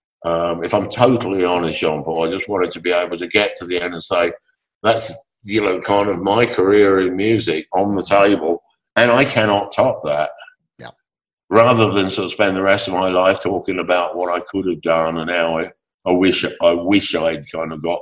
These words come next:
Speaker 1: to it and so forth, I really did knuckle down. Um, and I did actually do that. I actually was able, after five years, to put it on the table and say to myself, "You know what?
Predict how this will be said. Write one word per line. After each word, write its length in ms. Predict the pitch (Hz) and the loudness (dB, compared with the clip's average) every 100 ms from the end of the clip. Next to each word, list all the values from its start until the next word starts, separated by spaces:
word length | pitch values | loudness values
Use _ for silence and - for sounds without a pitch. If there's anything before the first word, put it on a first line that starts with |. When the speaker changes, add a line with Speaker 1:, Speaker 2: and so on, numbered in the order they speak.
| - | -6
Speaker 1:
to 180 | 95 87 | -4 -2
it 120 | 85 | -4
and 100 | - | -6
so 180 | 80 78 | -8 -8
forth, 200 | 82 85 - _ _ _ _ - | -6 -8 -10 _ _ _ _ 0
I 40 | |
really 320 | 107 131 120 101 | 6 6 6 6
did 220 | 110 107 | 4 4
knuckle 440 | 104 113 90 85 | 0 0 0 0
down. 600 | 87 95 104 80 80 90 _ - | 0 2 0 -4 -8 -12 _ -8
Um, 680 | 104 98 98 95 90 90 - _ - | -4 -2 -2 -2 -4 -8 -14 _ -2
and 120 | 110 | 2
I 80 | 127 | 4
did 300 | 110 156 147 | 8 8 8
actually 400 | 139 117 151 156 | 6 2 2 2
do 280 | 156 208 202 | 6 6 4
that. 200 | 76 78 - | 0 -4 -6
I 120 | 101 | -4
actually 260 | - - 117 | -4 -4 -2
was 160 | 101 107 | 0 2
able, 420 | 110 113 87 90 | 4 4 2 0
after 200 | 90 85 | -2 -4
five 360 | - 101 101 87 | -2 0 2 0
years, 180 | 85 85 | -2 -4
to 80 | - | -4
put 120 | 147 110 | 0 0
it 40 | |
on 100 | 92 | 0
the 80 | 82 | -4
table 420 | 90 90 85 85 - _ _ _ _ - | 0 0 0 -4 -6 _ _ _ _ 0
and 140 | 107 | 2
say 260 | - 123 120 | 4 6 6
to 160 | 117 | 4
myself, 880 | 110 117 127 - 247 98 101 117 - | 2 2 2 0 0 0 0 -2 -4
"You 100 | 98 | -2
know 180 | 92 98 | 0 2
what? 420 | 98 107 123 - | 4 4 4 2